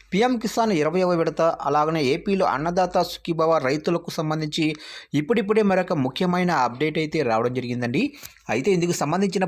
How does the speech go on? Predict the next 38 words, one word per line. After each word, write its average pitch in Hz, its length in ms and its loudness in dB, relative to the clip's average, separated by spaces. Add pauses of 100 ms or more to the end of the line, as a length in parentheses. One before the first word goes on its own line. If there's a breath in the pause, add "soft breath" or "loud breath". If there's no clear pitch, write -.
పూర్తి 156 340 0
వివరాలైతే 143 540 0 (240)
మన 107 100 -2 (100)
వీడియోలో 143 380 0
తెలుసుకుందామండి. 127 640 -4 (540 loud breath)
వీడియో 220 280 4
మాత్రం 208 300 0
ఎక్కడా 170 220 0 (100)
స్కిప్ - 280 -4
చేయకుండా 160 360 0
చూడండి 147 300 -2
ఫ్రెండ్స్, 175 200 -2 (280)
అప్పుడే 147 260 0
మనకి 143 260 -2
పూర్తి 127 300 -4
సమాచారం 131 500 -2
అయితే 131 220 -4
తెలుస్తుంది. 131 400 -2 (380 loud breath)
ఇక 156 180 0
ముఖ్యంగా 160 380 0 (180)
లైక్ 135 240 0
చేయండి 185 220 -2
ఫ్రెండ్స్, 196 300 -2
లైక్ 147 220 -2
చేయడం 160 220 -4
వల్ల 151 180 2 (460 loud breath)
మనకు 190 260 0
తెలిసిన 214 240 0 (160)
ఇన్ఫర్మేషన్ 165 540 0 (100)
ఇంకొంతమందికి 147 600 -2
అయితే 131 100 -4 (100)
తెలిసే 120 280 -2
అవకాశం 117 400 -2
ఉంటుంది. 120 260 -2 (420 loud breath)
ఖచ్చితంగా 240 480 0
లైక్ 139 240 0
చేయండి 120 220 -2
ఫ్రెండ్స్. 98 200 -6